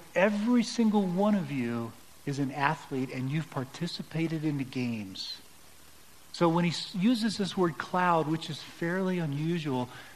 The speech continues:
this is talking about engagement, not passive witness. These aren't people standing off to the side going, "Ah, yeah, good job. Way to,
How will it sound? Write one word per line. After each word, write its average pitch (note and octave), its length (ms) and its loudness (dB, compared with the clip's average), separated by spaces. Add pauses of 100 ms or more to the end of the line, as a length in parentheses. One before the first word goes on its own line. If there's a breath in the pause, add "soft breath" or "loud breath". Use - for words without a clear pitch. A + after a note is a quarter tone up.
(120)
this D#3+ 220 2
is F3+ 100 -4
talking D#3+ 400 0
about C#3 300 0
engagement, B2+ 720 -2
not - 300 -4
passive D#3 580 -4
witness. B2 600 -8 (320 loud breath)
These A3 160 4
aren't A#3 160 4
people E3 200 2
standing D#3+ 300 2
off D3 200 4
to D3+ 60 0
the C3+ 80 0
side E3 300 0
going, D3+ 200 -2
"Ah, C4 240 -4
yeah, A3+ 240 0
good F3+ 220 0
job. A3 460 0
Way D#3+ 160 -2
to, E3+ 240 -2